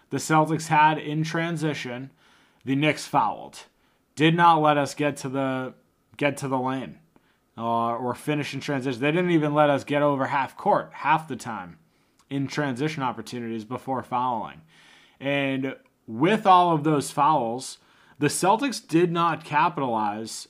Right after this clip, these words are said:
on any bonus one-on-one scenarios. And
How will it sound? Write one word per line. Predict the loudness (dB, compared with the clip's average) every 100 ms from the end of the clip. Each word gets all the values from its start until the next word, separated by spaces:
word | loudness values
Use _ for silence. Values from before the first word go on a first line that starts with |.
| -8
on | -4 -2 -2 -4
any | -4 -2 -2
bonus | -2 0 2 0 -6 -10 -10 -12 -18 _ _ _ _
one-on-one | -2 2 2 2 0 0 0 -2
scenarios. | -6 -6 -4 -4 -6 -10 -14 -14 -14 _ _ _ _ _ _ _ _ -8
And | -4 -2 -2 -4